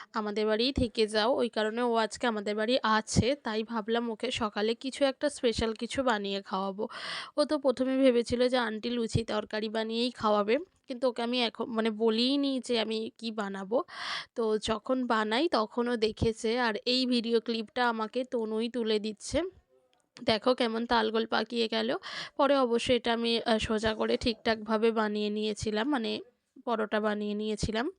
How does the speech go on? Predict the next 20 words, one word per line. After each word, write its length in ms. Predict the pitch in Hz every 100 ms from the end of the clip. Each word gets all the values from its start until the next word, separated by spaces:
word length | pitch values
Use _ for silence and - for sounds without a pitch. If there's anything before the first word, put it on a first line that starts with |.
| _ - - - -
আর 120 | 226 -
এই 180 | 277 269
যে 120 | 262
এইদিকে 320 | 240 233 254
ধনেপাতা, 540 | 233 233 233 233 220 240
টমেটো 420 | 247 226 220 233
আর 160 | 233 233
মটরশুঁটি 600 | 226 214 220 - 220 226
দিয়ে 160 | 226 233
আলুর 240 | 226 220
তরকারিটা 580 | 220 208 - 220 226 240 226
একদম 400 | 208 202 226 233
রেডি 240 | 233 226
হয়ে 200 | 226 220
গেছে। 300 | 220 214 - 254
আলুর 260 | - 226 220
তরকারিটা 500 | 226 214 220 233 233
বেশ 340 | 214 226 226
ভালো 240 | 226 226 226
হয়েছিল, 440 | 220 220 - 214